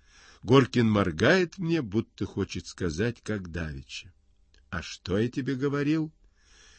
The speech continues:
Папашенька добрый, я его вот как знаю». Так вот о чем они говорили на дворе.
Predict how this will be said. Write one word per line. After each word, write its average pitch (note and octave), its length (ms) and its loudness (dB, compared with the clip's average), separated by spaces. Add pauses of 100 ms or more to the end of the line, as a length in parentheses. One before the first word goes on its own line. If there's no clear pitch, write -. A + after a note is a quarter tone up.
Папашенька G#2 760 -4
добрый, C3 600 2 (560)
я F2+ 220 0
его A#2+ 320 0
вот G2+ 380 2
как A2+ 260 -4
знаю». D#2 520 -8 (1300)
Так - 180 0 (180)
вот D#2+ 460 0 (160)
о D#3 80 -2
чем C#3+ 420 0
они B2 240 0
говорили G2+ 520 0
на F2+ 140 -2
дворе. E2 460 -4